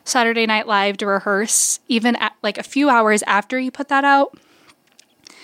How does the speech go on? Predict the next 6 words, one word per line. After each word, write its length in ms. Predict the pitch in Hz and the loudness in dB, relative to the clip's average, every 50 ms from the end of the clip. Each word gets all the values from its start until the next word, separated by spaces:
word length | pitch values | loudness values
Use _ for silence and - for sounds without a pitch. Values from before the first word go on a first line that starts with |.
| - - - - | -20 -20 -20 -12
So, 600 | - - - - 269 240 220 214 208 208 220 - - _ _ _ _ _ _ _ _ _ _ _ _ _ _ _ _ _ _ - | -6 -6 -2 0 2 2 4 4 2 2 0 -4 -8 _ _ _ _ _ _ _ _ _ _ _ _ _ _ _ _ _ _ -2
and 120 | 262 254 247 | -2 0 0
I'm 180 | 254 240 247 | 0 0 0
not 220 | 247 214 214 - - | 0 -2 -2 -4 -6
saying, 460 | - - 226 214 208 208 208 208 202 | -6 -4 -2 0 0 0 -2 -2 -2
like, 380 | 196 190 185 185 - - - | -2 -2 -2 -4 -6 -10 -20